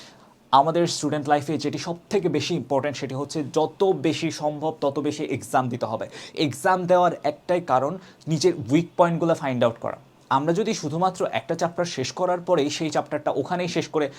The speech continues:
ওখানেই ফেলে রাখি তাহলে কিন্তু বিষয়টা হচ্ছে না। মনে করো তুমি আজকে একটি চ্যাপ্টার, আহ, পড়লে, ঠিক আছে, এখন সেটি তোমার মেমোরির মধ্যে হান্ড্রেড পার্সেন্ট আছে, কিন্তু এক সপ্তাহ পরে বা পনেরো দিন পরে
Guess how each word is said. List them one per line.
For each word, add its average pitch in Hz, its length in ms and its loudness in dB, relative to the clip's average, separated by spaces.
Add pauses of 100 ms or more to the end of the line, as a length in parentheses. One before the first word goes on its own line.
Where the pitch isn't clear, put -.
(120)
ওখানেই 190 280 0
ফেলে 131 260 0
রাখি - 320 -2 (300)
তাহলে 160 180 6
কিন্তু 175 240 0
বিষয়টা 143 380 -2
হচ্ছে 135 300 -4
না। 107 80 -2
মনে 139 180 0
করো 185 180 2
তুমি 170 240 -2
আজকে 151 300 -2
একটি 160 180 -6
চ্যাপ্টার, 139 420 0 (240)
আহ, 113 280 4
পড়লে, 147 300 6
ঠিক 165 180 -6
আছে, 185 200 0
এখন 139 260 0
সেটি 156 240 -4
তোমার 151 220 2
মেমোরির 147 380 2
মধ্যে 185 300 -4
হান্ড্রেড 147 480 0
পার্সেন্ট 185 420 -2
আছে, - 300 -4 (400)
কিন্তু 170 480 2
এক 165 200 2
সপ্তাহ 202 480 -2
পরে 123 300 2 (320)
বা 123 80 -4 (100)
পনেরো 214 360 6
দিন 180 180 6
পরে 120 300 2